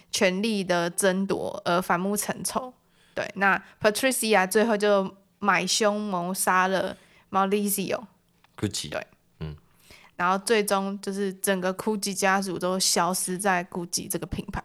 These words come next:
Speaker 1: 之中。
Speaker 2: 不要觉得我们好，为什么没有爆雷警告？因为片名其实就已经爆雷了。
Speaker 1: <laughs> 对啊，就，就，嗯，对。
Speaker 2: 所以我这就是另外想问 Eddie 的点，就是你觉得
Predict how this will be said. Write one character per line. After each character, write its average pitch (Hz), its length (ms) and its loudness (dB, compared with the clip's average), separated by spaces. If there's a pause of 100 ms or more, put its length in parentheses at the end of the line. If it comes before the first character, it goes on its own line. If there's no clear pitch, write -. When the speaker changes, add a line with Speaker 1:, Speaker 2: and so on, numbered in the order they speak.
(120)
Speaker 1:
之 - 100 -6
中。 - 380 -10 (400)
Speaker 2:
不 127 40 6
要 151 120 8
觉 110 160 6
得 98 120 6
我 87 120 6
们 82 120 2
好， 80 200 0
为 131 160 2
什 98 100 2
么 82 80 2
没 85 140 0
有 87 180 2 (100)
爆 101 160 8
雷 78 160 2
警 - 240 -10
告？ - 320 -2 (200)
因 131 100 4
为 139 60 8
片 135 200 6
名 90 160 2
其 82 160 -2
实 82 140 0
就 92 100 2
已 87 60 2
经 80 140 -2
爆 92 180 8
雷 - 240 6
了。 226 160 6
Speaker 1:
<laughs> - 1400 2
对 359 60 10
啊， 302 260 8 (240)
就， 320 180 6 (480)
就， 311 220 4 (120)
嗯， 180 580 0 (100)
对。 170 320 6 (240)
Speaker 2:
所 - 160 4
以 - 20 12
我 147 80 10
这 156 160 8
就 147 100 8
是 147 40 8
另 151 140 6
外 143 100 10
想 98 180 6
问 107 140 6
Eddie 98 240 6
的 - 20 0
点， 80 200 -4
就 123 100 4
是 131 140 0
你 101 180 0
觉 87 220 2
得 85 280 4